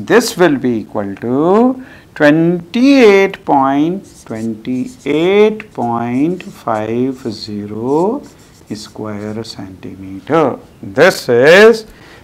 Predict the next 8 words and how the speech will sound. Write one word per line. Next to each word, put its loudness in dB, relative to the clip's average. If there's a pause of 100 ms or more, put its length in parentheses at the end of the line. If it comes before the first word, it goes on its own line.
(140)
the 6 (560)
area 6 (320)
of 4
minor -10
segment। -14 (300)
ठीक -8
है, -2 (1040)
अब 6